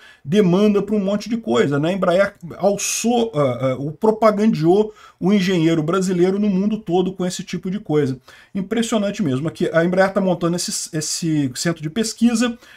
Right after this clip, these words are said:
Segundo ela, é atender a demanda, a ideia é atender a demanda global por aviões nos próximos vinte anos,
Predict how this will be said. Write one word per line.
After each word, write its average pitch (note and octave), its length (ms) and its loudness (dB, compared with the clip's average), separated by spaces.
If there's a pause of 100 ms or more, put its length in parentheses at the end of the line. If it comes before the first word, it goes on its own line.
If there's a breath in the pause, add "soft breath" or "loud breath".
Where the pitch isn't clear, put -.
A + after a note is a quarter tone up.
(160 loud breath)
Segundo G3 420 2
ela, F#3 320 8
é E3 200 4
atender F3 500 2
a F3+ 60 4
demanda, E3+ 500 2
a D#3 60 4
ideia E3 300 6
é - 20 8
atender F3+ 340 2
a F3+ 60 -2
demanda F3 280 2
global D#3+ 400 2
por F3+ 160 -2
aviões D#3+ 480 0
nos D#3 140 -6
próximos E3+ 480 -2
vinte A3 340 2
anos, G3 420 -4